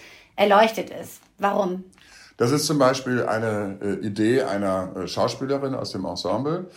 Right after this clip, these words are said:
Speaker 2: die irgendwo gelesen hat, dass es in historischen Zeiten üblich war, wenn, wenn Krieg ist oder Krise oder Hunger,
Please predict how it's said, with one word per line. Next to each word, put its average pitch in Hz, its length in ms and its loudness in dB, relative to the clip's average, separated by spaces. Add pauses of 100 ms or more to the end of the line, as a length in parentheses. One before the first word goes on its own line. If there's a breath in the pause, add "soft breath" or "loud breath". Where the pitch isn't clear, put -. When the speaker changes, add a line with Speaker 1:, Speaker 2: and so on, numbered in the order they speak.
(340 loud breath)
Speaker 2:
die 110 200 0
irgendwo 120 360 0
gelesen 117 440 -2
hat, 135 260 -4
dass 110 140 -2
es 104 160 -6
in 98 460 -6 (260 soft breath)
historischen 120 580 -4
Zeiten 117 600 -2
üblich 120 480 -6
war, 107 260 0
wenn, 92 160 -8 (140)
wenn 92 180 -8
Krieg - 300 -6
ist - 340 -6
oder 87 220 -6
Krise 127 520 -4
oder 90 280 -4
Hunger, 135 420 -2